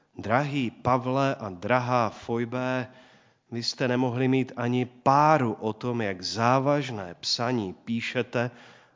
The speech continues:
a nesete do Říma. Martinovi Lutherovi právě nad četbou listu Římanům splanulo srdce, když konečně pochopil podstatu evangelia,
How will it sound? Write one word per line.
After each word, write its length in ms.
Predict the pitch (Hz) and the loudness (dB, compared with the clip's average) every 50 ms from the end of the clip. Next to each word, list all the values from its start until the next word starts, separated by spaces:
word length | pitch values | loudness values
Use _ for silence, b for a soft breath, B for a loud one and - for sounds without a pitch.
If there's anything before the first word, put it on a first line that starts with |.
| B | B
a 80 | - 104 | -6 -4
nesete 420 | 101 101 - - - 95 - 104 | -4 -4 -4 -4 -4 -4 -4 -4
do 140 | 92 92 92 | -6 -6 -6
Říma. 460 | 92 98 95 92 90 85 82 - - _ _ _ _ _ _ _ _ _ _ _ B B B B B | -8 -8 -10 -10 -10 -10 -12 -16 -18 _ _ _ _ _ _ _ _ _ _ _ B B B B B
Martinovi 540 | 123 139 151 156 - 196 196 190 180 180 156 | 6 6 6 6 4 4 4 6 6 8 8
Lutherovi 520 | 147 160 165 165 175 175 180 165 165 151 | 8 6 6 6 6 6 8 8 6 6
právě 640 | - - - 135 135 143 151 170 170 170 180 185 185 | 4 2 -2 -2 0 2 2 2 2 2 2 2 4
nad 260 | 180 165 147 - - - | 4 4 2 2 -2 -10
četbou 480 | - - 156 160 160 151 165 170 165 156 | -6 -2 -2 -2 0 0 2 2 4 4
listu 400 | 160 160 - - - 156 131 117 | 4 2 0 -2 0 0 0 0
Římanům 580 | - 117 135 143 147 147 151 151 156 147 139 | 0 0 0 2 4 4 4 4 4 2 2
splanulo 640 | 123 - - - - 127 127 139 151 151 151 135 113 | 0 -2 -4 -2 0 0 0 2 0 0 0 -2 -2
srdce, 560 | - - 131 120 117 - - - 143 143 139 B B B B B B B B B | -2 -2 -2 -2 -2 -2 0 0 0 0 0 B B B B B B B B B
když 220 | - 117 117 - - | -6 -4 -2 -2 0
konečně 640 | - - 233 220 220 214 208 214 - - 147 131 120 | 8 12 12 12 12 12 8 6 4 4 4 4 4
pochopil 960 | - - 139 139 - - - 139 127 - - 135 131 131 131 131 135 135 131 135 - | 4 2 -2 -2 -2 0 -2 -2 -2 -2 -4 -2 -2 0 0 0 0 0 -2 -4 -2
podstatu 640 | - 131 123 - - - - 127 113 - - 127 - | 0 0 0 0 -4 -4 -2 -2 -2 -2 -2 -4 -2
evangelia, 920 | - 127 117 127 131 127 127 120 104 113 110 107 107 104 101 98 95 92 | -2 0 0 2 2 2 2 0 0 -2 -2 -2 -2 -4 -4 -6 -6 -8